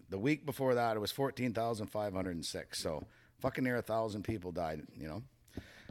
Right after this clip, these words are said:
And the big number, though, is, uh, uh, the total reports of vaccine, uh, serious a-, vaccine, uh, adverse, uh, um, uh, reactions is, uh, seven hundred and twenty-six thousand nine hundred and sixty-three,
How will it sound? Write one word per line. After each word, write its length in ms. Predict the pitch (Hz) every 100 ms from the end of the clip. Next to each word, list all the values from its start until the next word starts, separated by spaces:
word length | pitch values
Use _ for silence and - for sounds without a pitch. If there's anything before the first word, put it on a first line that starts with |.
| -
And 100 | 101
the 20 | 98
big 280 | 143 220
number, 360 | 190 160 135 127
though, 240 | 120 113
is, 260 | 127 127 -
uh, 480 | 127 117 107 101 - - - _ _ _ _ -
uh, 100 | 98 92
the 140 | 104
total 340 | 95 147 165 160
reports 720 | 165 - 147 131 127 - -
of 160 | 120 98
vaccine, 680 | 117 117 95 - 123 117
uh, 320 | 104 104 98
serious 340 | 98 127 120 110
a-, 120 | 113
vaccine, 720 | 92 101 104 104 - 117 110 101
uh, 160 | 98 107
adverse, 480 | 107 107 113 - 104
uh, 180 | 104 90 - - - - -
um, 360 | 82 82 78 69 - - - - -
uh, 240 | 80 76
reactions 600 | 76 101 113 - 151 143 147 - - -
is, 280 | 120 113 101
uh, 100 | 107
seven 360 | - 156 151 147
hundred 260 | 143 147
and 100 | 127
twenty-six 840 | - 139 156 - 147 - 175 - -
thousand 380 | 143 139 135 139
nine 200 | 143 135
hundred 240 | 139 131
and 100 | 123
sixty-three, 800 | - 139 - 123 - 147 131 123